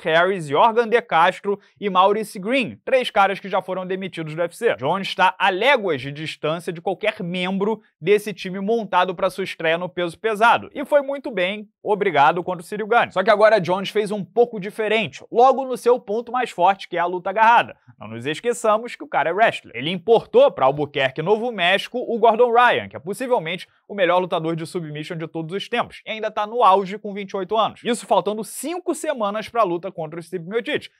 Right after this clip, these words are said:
Então, o Jones tá optando por focar na luta agarrada. A questão é como,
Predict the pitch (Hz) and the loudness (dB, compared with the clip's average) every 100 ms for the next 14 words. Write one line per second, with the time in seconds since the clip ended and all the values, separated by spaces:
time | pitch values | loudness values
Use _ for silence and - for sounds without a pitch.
0 | _ - 208 160 165 202 208 139 135 170 | _ -18 -4 -2 0 -2 -8 -6 -6 -6
1 | 185 - 151 180 180 - 151 165 185 185 | -8 2 4 4 0 -6 -8 -6 -10 -2
2 | 247 247 190 165 180 160 165 151 190 214 | 2 2 4 2 2 -2 -4 -2 2 2
3 | 117 147 196 175 - 202 170 117 - - | 0 -2 0 0 0 0 2 2 0 4
4 | 233 233 262 269 | 6 6 2 -6